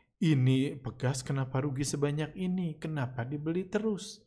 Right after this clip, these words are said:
Ini merugikan negara, dituntut," jadinya ketakutannya menyebar ke semua. Mereka nggak boleh cut loss dan sekarang trading pun takut.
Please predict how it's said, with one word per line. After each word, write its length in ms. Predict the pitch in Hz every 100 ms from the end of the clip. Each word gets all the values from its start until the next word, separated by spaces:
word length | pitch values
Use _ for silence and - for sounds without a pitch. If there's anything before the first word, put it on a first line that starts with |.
| _ _ _ _ _ _ _ _ _
Ini 240 | 165 170 247
merugikan 720 | 208 147 131 127 127 117 110
negara, 400 | 147 214 180 139
dituntut," 880 | 123 127 165 196 190 165 143 143 131
jadinya 480 | 131 120 120 143
ketakutannya 720 | 170 - 143 - 123 127 156 185
menyebar 480 | 202 240 220 254
ke 80 | 254
semua. 400 | 262 269 269 233 - - _ _ _ _ _ _ _ _ _ _ _ _ _
Mereka 320 | 196 196 190 220
nggak 160 | 180
boleh 220 | 147 143 -
cut 240 | 127 -
loss 240 | 220 233
dan 160 | 156 135
sekarang 480 | - 123 127 208 214
trading 480 | 165 135 120 127 127
pun 160 | 208
takut. 400 | 233 233 226 196